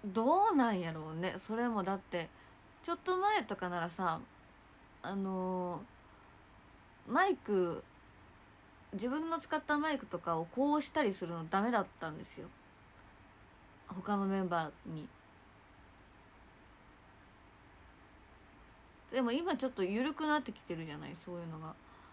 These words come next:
だから、でもマイ-、メンバーに一人一人マイクあるってなったら、えげつ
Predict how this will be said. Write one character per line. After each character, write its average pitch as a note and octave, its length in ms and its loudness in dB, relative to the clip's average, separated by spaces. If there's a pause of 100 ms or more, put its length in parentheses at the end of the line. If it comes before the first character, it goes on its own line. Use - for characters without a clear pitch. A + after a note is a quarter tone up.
(560)
だ A#3+ 100 -4
か A3+ 120 2
ら、 G3 440 2 (1300)
で G3+ 60 -2
も F3 160 -2
マ F#3 360 0
イ-、 - 120 -4
メ G3 200 0
ン E4+ 200 -2
バ F#4+ 280 2
ー F#4+ 60 0
に F4+ 100 -2
一 - 220 -8
人 D4 200 0
一 E4 220 -6
人 G3+ 200 0
マ G#3 160 2
イ B3 80 4
ク - 220 -8
あ D#3 80 -2
る D#3 100 -4
っ - 40 -8
て D#3+ 160 -12
な D#3 140 -6
っ - 100 -10
た D#3+ 100 -6
ら、 D3 140 -6 (440)
え A3+ 200 6
げ D4 160 4
つ - 100 -6